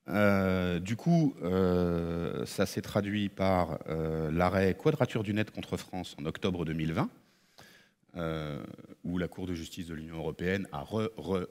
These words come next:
redit qu'on ne pouvait pas. Euh, et puis, euh, bah, le cinq juillet, euh, je serai de nouveau à l'audience, euh, à la Cour de justice de l'Union européenne, où on attaque la France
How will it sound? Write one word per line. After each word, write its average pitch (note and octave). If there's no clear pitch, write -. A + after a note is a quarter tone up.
redit E2+
qu'on E2
ne C2+
pouvait B1+
pas. G#3
Euh, F2
et E2
puis, G2+
euh, D#2+
bah, D2+
le D2
cinq F2+
juillet, D#2+
euh, E2
je D2+
serai -
de E2+
nouveau D#2+
à F#2+
l'audience, D#2+
euh, D2+
à D2
la D2
Cour F2+
de E2+
justice D#2
de E2+
l'Union D#2
européenne, E2
où D#2+
on C#2+
attaque D2+
la -
France A2+